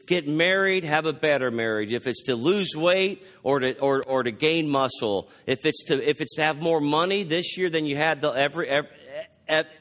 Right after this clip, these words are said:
ever in your life, it's those things. And we relationally then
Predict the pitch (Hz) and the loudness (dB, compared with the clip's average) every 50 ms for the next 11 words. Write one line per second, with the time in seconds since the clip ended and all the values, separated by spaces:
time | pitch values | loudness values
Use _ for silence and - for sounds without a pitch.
0 | _ - 156 175 175 196 196 196 208 196 180 170 160 151 160 185 202 220 220 - | _ 0 0 0 2 0 0 0 0 0 0 2 2 2 2 2 2 0 -2 -6
1 | - - - - - - - 160 151 - - - 196 185 160 - - - 220 220 | -12 -20 -20 -20 -10 -4 -2 -2 0 0 0 0 0 0 0 -2 -2 -2 0 0
2 | 226 226 185 165 175 170 170 165 160 151 156 156 156 156 151 180 220 269 254 - | 0 0 -2 -2 -2 0 0 0 0 0 0 0 0 2 2 2 2 2 0 -2
3 | - 233 214 190 165 147 127 135 135 135 135 135 135 | -2 0 0 2 0 0 2 2 2 2 2 0 0